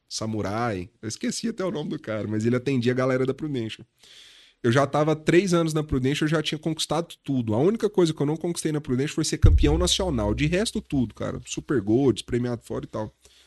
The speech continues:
E aí, em dois mil e vinte, durante a pandemia, eu tava assim, "Cara, não sei mais, sabe? Sem sentido as coisas." Consultei com esse cara, né? Fiz um processo com ele. Minha cabeça parece que expandiu.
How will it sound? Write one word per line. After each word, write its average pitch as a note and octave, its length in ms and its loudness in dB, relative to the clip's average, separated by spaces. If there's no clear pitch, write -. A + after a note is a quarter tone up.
E D3 100 2
aí, F#3 400 2
em E3+ 80 -2
dois F3 180 6
mil F#3 140 -2
e - 20 -4
vinte, F#3 420 -4
durante F3 300 0
a F3 40 -6
pandemia, F3 480 -2
eu F#3 40 -6
tava F#3 220 -6
assim, C#3+ 580 -6
"Cara, G3 280 -8
não C#3 340 -8
sei F#3+ 280 0
mais, D#3 340 -4
sabe? F3 380 -2
Sem C#3 200 -6
sentido C#3 480 -4
as C3 120 -4
coisas." E3 420 -4
Consultei D#3+ 500 -6
com D#3+ 100 -8
esse - 100 -4
cara, E3+ 320 -6
né? D3+ 340 -6
Fiz C3 220 -6
um C3 140 -4
processo B2 480 -4
com A#2 160 -10
ele. D#3+ 260 -8
Minha D3+ 140 -8
cabeça E3 420 -2
parece F3 400 -2
que F3+ 480 -8
expandiu. D3+ 800 -2